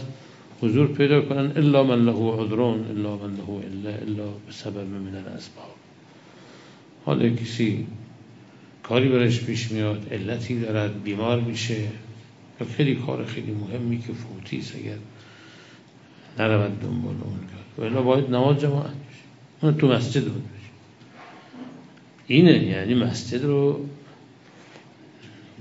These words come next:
وضع نکرده اند که حالا اونایی که کار ندارن برن تو مسجد جمع بشن نماز،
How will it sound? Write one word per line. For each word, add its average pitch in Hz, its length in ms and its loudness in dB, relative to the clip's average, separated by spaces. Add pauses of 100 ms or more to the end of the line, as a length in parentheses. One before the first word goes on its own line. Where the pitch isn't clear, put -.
(200)
وضع 139 540 0
نکرده 139 460 0
اند 113 440 0
که 110 380 0 (640)
حالا 123 140 4
اونایی 127 280 4
که 123 100 2
کار 123 460 4
ندارن 117 480 4 (260)
برن 107 200 -2
تو 113 180 -6
مسجد 104 400 -8
جمع - 220 -6
بشن 101 340 -6 (120)
نماز، 110 320 -6